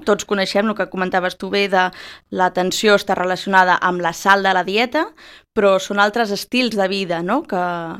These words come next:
que ens porten cap aquí, tema del tabac, la ingesta alta d'alcohol, el no fer exercici com toca o la, la quantitat de vegades que ens tocaria, tot això junt,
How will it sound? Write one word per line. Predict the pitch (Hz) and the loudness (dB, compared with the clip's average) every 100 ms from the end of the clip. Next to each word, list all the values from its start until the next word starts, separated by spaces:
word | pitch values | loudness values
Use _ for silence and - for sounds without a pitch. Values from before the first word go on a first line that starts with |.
| - _ | -18 _
que | 214 | -8
ens | 190 185 190 190 - | -6 -8 -10 -16 -6
porten | 202 196 190 | -6 -4 -6
cap | 190 | -4
aquí, | 180 175 226 277 - - _ - | -4 -4 -6 -6 -8 -20 _ -8
tema | 208 185 | 0 2
del | 175 175 | 2 0
tabac, | 190 226 247 247 240 - - _ | 4 8 8 6 0 -20 -20 _
la | 214 | -4
ingesta | 190 185 185 - 180 175 175 175 - | -2 -2 -6 -4 0 2 0 -2 4
alta | 185 185 185 | 4 4 -2
d'alcohol, | 170 165 208 233 240 233 247 240 - - - _ _ - | -4 -6 4 6 8 6 -2 -10 -20 -20 -20 _ _ -12
el | 170 170 170 170 170 170 175 | -8 -6 -8 -8 -8 -6 2
no | 208 220 | 4 4
fer | 220 202 | 4 -2
exercici | 190 180 - 247 240 254 226 240 240 _ | 0 -4 -2 -4 -4 -4 -4 -6 -10 _
com | - 180 | -12 -6
toca | 180 226 226 | 0 0 -2
o | 226 | -6
la, | 196 175 170 165 | -4 -6 -8 -10
la | 175 | -10
quantitat | 185 185 180 180 | -10 -8 -8 -6
de | 185 | -4
vegades | 185 185 - | -4 -6 -8
que | 185 | -10
ens | - | -10
tocaria, | 185 190 185 240 226 233 | -8 -6 -4 -2 -4 -6
tot | 214 220 | -8 -6
això | 214 240 240 302 - _ _ _ _ 185 | -2 2 2 0 -12 _ _ _ _ -2
junt, | 196 220 233 | 2 2 0